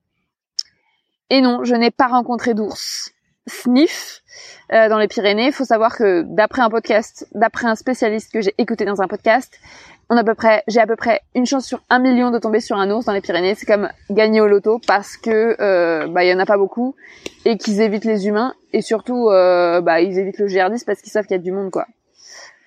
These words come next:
J'ai pas vu d'isards non plus. Les isards, c'est des chamois des Pyrénées. Il y a pas de chamois dans les Pyrénées. Ça s'appelle des isards. Mais j'ai vu beaucoup de... j'ai vu quel-, ah, il y a une portion où j'ai vu beaucoup de marmottes,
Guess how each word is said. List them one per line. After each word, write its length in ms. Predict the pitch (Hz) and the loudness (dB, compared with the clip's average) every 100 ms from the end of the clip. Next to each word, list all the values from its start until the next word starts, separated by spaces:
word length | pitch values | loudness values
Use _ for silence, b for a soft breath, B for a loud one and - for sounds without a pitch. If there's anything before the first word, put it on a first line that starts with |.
| B - | B -2
J'ai 120 | 226 | 0
pas 160 | 247 277 | 0 0
vu 140 | 285 | 0
d'isards 480 | 220 247 233 269 311 | 2 2 4 2 0
non 140 | 240 | -4
plus. 260 | 247 262 269 | -4 0 0
Les 220 | 226 208 | 0 0
isards, 240 | 208 254 | 2 0
c'est 160 | - 240 | 0 0
des 120 | 196 | 0
chamois 440 | 208 233 214 214 208 | 2 0 2 2 0
des 100 | 202 | -2
Pyrénées. 440 | - 196 190 202 | -4 -4 -2 -2
Il 60 | 208 | -2
y 40 | |
a 60 | 180 | -2
pas 120 | 196 | -4
de 60 | |
chamois 500 | - - 202 196 190 | -4 -2 0 0 -2
dans 140 | 190 175 | -2 -2
les 340 | 175 170 165 | -2 0 -2
Pyrénées. 500 | - 202 175 180 208 | -4 -6 -2 -2 -4
Ça 180 | - 214 | -6 -8
s'appelle 240 | 196 185 180 | -6 -4 -2
des 180 | 190 | -2
isards. 380 | 185 190 226 - _ B B B B | 2 0 0 -4 _ B B B B
Mais 120 | 233 269 | 0 4
j'ai 100 | 311 | 4
vu 100 | 285 | 4
beaucoup 300 | 285 302 349 | 2 2 0
de... 140 | 294 | 0
j'ai 180 | - 262 | 0 0
vu 120 | 269 | 0
quel-, 260 | 277 311 277 _ _ _ _ - | 2 2 0 _ _ _ _ -2
ah, 120 | - _ 202 | -2 _ -2
il 20 | |
y 40 | |
a 20 | |
une 100 | 247 | 0
portion 320 | 262 294 - 302 | 0 -2 0 -2
où 40 | |
j'ai 100 | 240 | 0
vu 100 | 220 | -2
beaucoup 220 | 208 214 | -6 -6
de 60 | 226 | -2
marmottes, 440 | 214 214 208 233 | -2 -2 0 0